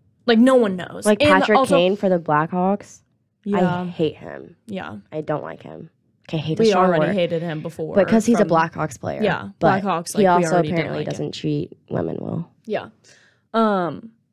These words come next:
Speaker 1: what was I gonna say? Well, it's just, like, crazy 'cause also in some instances, the girl's just doing it
Speaker 2: Yeah.
Speaker 1: to get money or whatever. Like,
Speaker 2: Yeah.
Speaker 1: like, a long time ago where there was that football player or whatever.
Speaker 2: Yeah.
Speaker 1: I don't know if you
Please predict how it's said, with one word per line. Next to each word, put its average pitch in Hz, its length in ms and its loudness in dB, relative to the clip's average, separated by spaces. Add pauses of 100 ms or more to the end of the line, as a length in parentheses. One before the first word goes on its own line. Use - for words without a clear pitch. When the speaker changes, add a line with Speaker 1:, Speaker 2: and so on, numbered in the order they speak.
(580)
Speaker 1:
what 226 100 -8
was 226 160 -8
I - 20 -12
gonna 202 180 -12
say? 196 360 -14 (320)
Well, 254 340 4 (1040)
it's 311 180 2
just, 359 140 0
like, 392 140 0
crazy 214 360 2
'cause 208 200 0
also 220 640 0 (360)
in 220 140 4
some 196 240 2
instances, 175 1000 -2 (220)
the 202 80 -4
girl's 180 360 2
just - 260 -6
doing 165 320 0
it 156 340 -6
Speaker 2:
Yeah. 131 300 -6 (260)
Speaker 1:
to 208 120 -6
get 170 180 -4
money 175 400 -4
or 170 140 -6
whatever. 170 600 -4
Like, 180 380 -2
Speaker 2:
Yeah. 92 240 -8 (160)
Speaker 1:
like, 208 140 -4
a 202 40 2
long 190 240 2
time 185 220 -4
ago 180 160 -2
where 175 180 -2
there 175 200 0
was 175 140 -4
that 160 220 -2 (180)
football 175 360 -2
player 175 560 -2 (140)
or 202 100 -4
whatever. 185 480 0
Speaker 2:
Yeah. 202 60 -12
Speaker 1:
I - 20 -8
don't 196 100 -8
know 196 60 -8
if 208 140 -14
you 240 260 -10